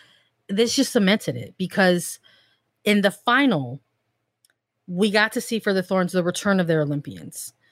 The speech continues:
So we saw Lindsey Horan come onto this pitch. We saw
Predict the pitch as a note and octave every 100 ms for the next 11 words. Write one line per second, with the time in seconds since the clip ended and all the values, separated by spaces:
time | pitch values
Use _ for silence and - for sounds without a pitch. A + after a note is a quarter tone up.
0 | _ _ - G3 E3+ G3 F#3 - A3+ A3
1 | G#3+ G3 F#3 F#3+ F3+ E3+ E3 D#3+ - D#3+
2 | D#3 D3+ D#3 D3 - D#3 C3 - E3+ -
3 | G3+ F#3 F#3 F3+